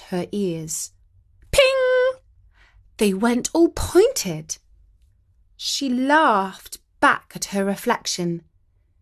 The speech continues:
Then she turned the pages of her magic book and found the spell for turning herself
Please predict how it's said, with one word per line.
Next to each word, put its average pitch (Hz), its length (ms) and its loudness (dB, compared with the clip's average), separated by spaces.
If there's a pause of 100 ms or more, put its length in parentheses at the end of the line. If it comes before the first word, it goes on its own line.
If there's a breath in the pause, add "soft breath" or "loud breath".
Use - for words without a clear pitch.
(520 soft breath)
Then 208 260 0
she 254 160 -2
turned 254 420 4
the 339 80 2
pages 269 480 -2
of 240 140 -2
her 247 140 -2
magic 285 440 0
book - 300 -6 (400)
and 240 140 -2
found 294 280 6
the 285 60 0
spell 277 540 4
for 226 120 -8
turning 330 380 2
herself 220 520 0